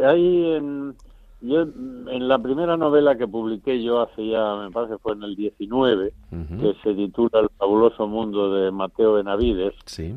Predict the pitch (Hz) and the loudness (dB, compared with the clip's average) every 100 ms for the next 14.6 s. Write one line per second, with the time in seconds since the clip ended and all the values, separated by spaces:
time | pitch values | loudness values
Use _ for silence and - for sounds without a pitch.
0 | - 123 131 131 123 127 123 110 123 127 | -2 2 4 2 0 -4 -2 -2 -2 -2
1 | 131 113 113 110 _ 117 113 110 107 104 | -4 -4 -6 -8 _ -4 0 0 0 0
2 | 104 95 98 92 104 85 95 110 110 101 | -2 -2 -2 -2 -4 -4 0 0 2 0
3 | 95 98 - - 98 101 113 113 110 104 | 0 0 -4 -6 -6 -4 -2 -2 0 0
4 | 104 101 _ _ _ - 98 95 107 107 | 0 -2 _ _ _ -10 -4 -4 -2 -2
5 | 104 101 98 95 - - 110 110 107 101 | 0 0 -2 -6 -10 -2 0 0 -4 -4
6 | 101 98 98 104 101 98 95 98 92 98 | -6 -4 -2 0 -2 -2 -6 -8 -6 -4
7 | 107 - 101 104 90 95 95 - 101 90 | -4 -4 -4 -2 -4 -6 -8 -10 -8 -4
8 | 95 90 101 98 95 95 95 110 101 101 | -2 -2 0 0 0 -2 -2 -4 -4 -6
9 | - - - _ - 104 90 98 92 107 | -8 -20 -20 _ -4 -2 2 2 6 6
10 | 98 98 85 87 85 90 90 92 117 110 | 6 4 0 -6 -8 -6 -2 4 6 6
11 | 92 - 101 - 98 - - 117 104 107 | 2 -2 -4 -2 -4 2 4 4 4 2
12 | 98 98 98 98 98 98 92 - 92 92 | 2 2 2 2 0 -2 -4 -8 -12 -8
13 | 92 110 107 104 92 90 - 82 110 104 | -2 0 0 -2 -6 -8 -12 -10 -8 -8
14 | 98 117 120 107 110 | -8 -8 -8 -4 -4